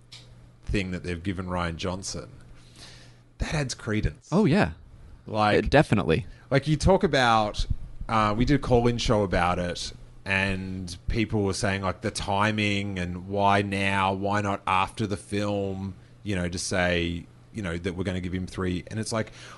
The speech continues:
Speaker 1: well, pre-film buzz is so important.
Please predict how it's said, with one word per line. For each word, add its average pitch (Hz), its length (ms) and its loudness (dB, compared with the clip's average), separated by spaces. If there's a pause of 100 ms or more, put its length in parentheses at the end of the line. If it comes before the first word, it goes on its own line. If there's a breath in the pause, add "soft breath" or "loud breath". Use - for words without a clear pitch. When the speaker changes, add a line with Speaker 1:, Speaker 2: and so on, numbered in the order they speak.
(120)
Speaker 1:
well, 127 380 4 (1040)
pre-film 165 640 2
buzz 110 400 2
is 101 140 -6
so 104 240 -2
important. 90 800 -6